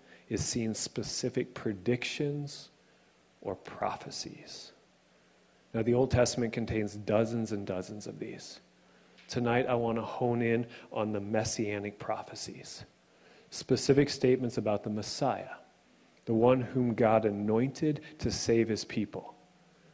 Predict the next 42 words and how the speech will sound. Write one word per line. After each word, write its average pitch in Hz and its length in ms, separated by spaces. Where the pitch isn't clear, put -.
There's 107 240
times 127 340
where 113 80
it 113 100
talks 120 280
about 110 360
what 120 180
tribe 120 500
he'll 107 180
come 92 300
from, 104 400
or 101 140
what 120 300
area 120 400
of 104 80
Israel 117 420
he'll 107 140
be 104 140
born 107 340
into, 104 520
even 110 220
the 104 80
city, 104 520
or 110 300
where 123 160
he'll 117 160
start 117 340
his 113 200
ministry. - 680
Now, 110 80
these 123 340
fu-, - 320
these 127 260
statements 139 460
about 117 340
future 127 380
events 113 380
are 120 160
in 104 160
books 127 340
that 113 160
span 117 460